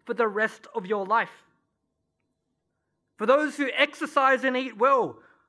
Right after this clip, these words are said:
there's a lot of buff guys, ripped guys, and just, like, people from other, my, my old church actually made comments that physically the guys at F L M seem much more, like, stronger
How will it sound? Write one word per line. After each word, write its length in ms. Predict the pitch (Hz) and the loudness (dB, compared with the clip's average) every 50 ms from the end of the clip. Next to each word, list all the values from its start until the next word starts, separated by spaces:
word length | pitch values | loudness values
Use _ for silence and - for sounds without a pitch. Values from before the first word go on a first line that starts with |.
| _ _ | _ _
there's 120 | - 180 185 | -14 -12 -8
a 40 | |
lot 160 | 208 247 269 277 | -2 0 0 0
of 160 | 240 175 - | 0 -2 -2
buff 260 | 226 262 277 - - | -2 -4 -4 -4 -4
guys, 220 | - 254 247 240 180 165 | 0 0 0 0 0 -4
ripped 340 | 175 226 302 311 - - - | -6 -4 -4 -4 -6 -8 -4
guys, 320 | 269 262 269 269 254 254 | 0 2 2 2 0 -2
and 160 | 240 233 233 | -4 -10 -10
just, 200 | 214 226 - - _ - - _ _ _ | -10 -12 -12 -16 _ -20 -20 _ _ _
like, 140 | 226 196 190 240 214 214 220 214 _ _ _ _ _ _ _ _ _ _ _ _ _ - | -8 -6 -6 -8 -12 -16 -18 -20 _ _ _ _ _ _ _ _ _ _ _ _ _ -6
people 280 | 269 294 294 339 339 | -6 -4 -4 -4 -4
from 240 | 330 320 277 262 254 - | 0 2 2 0 2 0
other, 240 | 202 226 233 247 233 | 0 0 0 -2 -4
my, 160 | 202 185 180 | -4 -4 -4
my 180 | 185 190 196 226 | 0 0 0 2
old 280 | 240 262 285 302 302 | 2 2 2 0 -2
church 320 | - - 254 196 170 - - | -2 -2 0 0 -2 -4 -6
actually 380 | 180 196 - - 240 233 226 214 | -6 -6 -6 -4 -4 -6 -4 -4
made 260 | 214 214 214 202 214 | -6 -8 -8 -8 -10
comments 400 | - - 208 220 214 214 - - | -10 -10 -8 -8 -8 -10 -8 -8
that 180 | 208 190 180 - _ _ _ _ _ _ _ _ _ - | -8 -8 -8 -10 _ _ _ _ _ _ _ _ _ -6
physically 600 | 247 254 233 254 294 240 - - 277 254 233 208 | -6 -6 -4 -6 -8 -8 -6 -6 -4 -4 -4 -6
the 140 | 180 196 | -6 -8
guys 360 | 156 196 208 214 220 226 220 220 | -2 0 0 2 2 0 -2 -4
at 100 | 208 - | -6 -6
F 160 | 190 196 196 - | -6 -8 -6 -6
L 140 | 190 180 | -4 -2
M 160 | 180 190 185 170 | -2 -4 -4 -8
seem 280 | - - 214 202 196 | -8 -8 -8 -8 -6
much 440 | 185 180 180 190 214 214 - - - | -8 -8 -8 -6 -8 -8 -10 -14 -14
more, 160 | 190 180 185 | -12 -10 -8
like, 180 | 180 165 160 - | -8 -10 -10 -14
stronger 560 | - - - - 220 208 208 202 196 202 | -18 -20 -10 -8 -8 -8 -6 -8 -8 -8